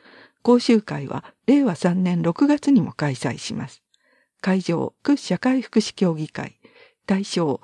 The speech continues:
区内在住在学の十八歳以上で、心身ともに健康な方、各回十五名。なお、応募者多数の場合は、次回以降の講習会をご案内する場合があります。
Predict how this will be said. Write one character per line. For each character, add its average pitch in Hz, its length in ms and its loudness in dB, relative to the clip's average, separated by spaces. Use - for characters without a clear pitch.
区 285 120 2
内 277 220 2
在 214 220 2
住 254 240 2
在 214 200 4
学 220 240 0
の 208 120 2
十 240 200 2
八 277 140 0
歳 240 380 0
以 226 40 2
上 156 240 -4
で、 - 160 -14
心 311 340 0
身 175 180 0
と 170 120 -2
も 202 120 4
に 202 120 4
健 180 300 0
康 180 160 0
な 160 120 -6
方、 - 340 -12
各 - 260 -4
回 156 240 -8
十 226 220 2
五 139 200 -4
名。 - 260 -12
な 202 160 2
お、 151 220 -4
応 269 160 6
募 294 120 0
者 208 140 -2
多 175 140 -6
数 294 200 0
の 220 140 2
場 160 160 -4
合 151 200 -6
は、 143 140 -8
次 180 120 -2
回 285 300 0
以 302 60 0
降 240 240 0
の 135 100 -4
講 226 200 4
習 277 240 2
会 147 240 -4
を 120 100 -6
ご 175 160 2
案 202 160 2
内 190 160 0
す - 160 -6
る 180 100 -2
場 165 180 -4
合 156 100 -6
が 175 160 -4
あ 170 80 -6
り - 100 -14
ま - 140 -12
す。 - 180 -20